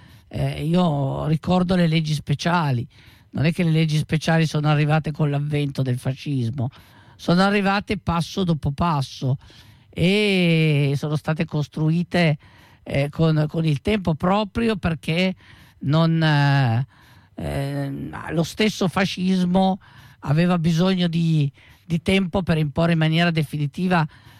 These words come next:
la propria svolta autoritaria, nonostante l'enorme portato di violenza che ne aveva caratterizzato l'ascesa. Oggi l'enorme portato di violenza è all'interno delle istituzioni,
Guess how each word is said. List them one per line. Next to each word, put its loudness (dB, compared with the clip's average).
la 0
propria 0
svolta 0
autoritaria, 0
nonostante 0
l'enorme 0
portato -2
di -2
violenza 2
che 0
ne 0
aveva 2
caratterizzato 0
l'ascesa. 0
Oggi 2
l'enorme 0
portato -2
di 0
violenza 0
è 0
all'interno 0
delle 0
istituzioni, -2